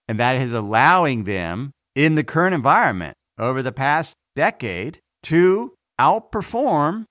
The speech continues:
value stocks, growth outperform value, even though value had the higher dividend.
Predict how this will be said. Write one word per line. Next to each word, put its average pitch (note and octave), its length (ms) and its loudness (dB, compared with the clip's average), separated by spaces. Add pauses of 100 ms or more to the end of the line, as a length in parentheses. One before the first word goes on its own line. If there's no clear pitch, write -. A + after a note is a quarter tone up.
value A2 880 0 (240)
stocks, - 720 -2 (260)
growth D3 300 2
outperform E3 580 -4
value, D3 480 -2 (120)
even E3 240 4
though D#3 140 2
value D3+ 500 2
had B2+ 520 0 (140)
the A2+ 140 -2
higher G#2+ 300 0
dividend. F2 500 -10